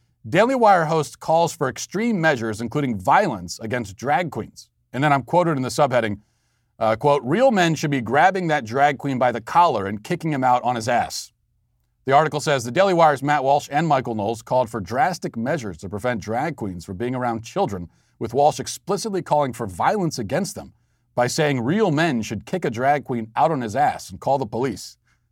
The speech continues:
<laughs> Walsh also said that the adults in a room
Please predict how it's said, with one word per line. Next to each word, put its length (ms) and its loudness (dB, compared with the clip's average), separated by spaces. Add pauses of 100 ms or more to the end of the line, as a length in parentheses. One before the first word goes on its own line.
(260)
<laughs> 120 -6 (760)
Walsh 300 4
also 340 4
said 360 -2 (260)
that 140 -4
the 80 -2
adults 360 4
in 80 -2
a 60 0
room 380 -2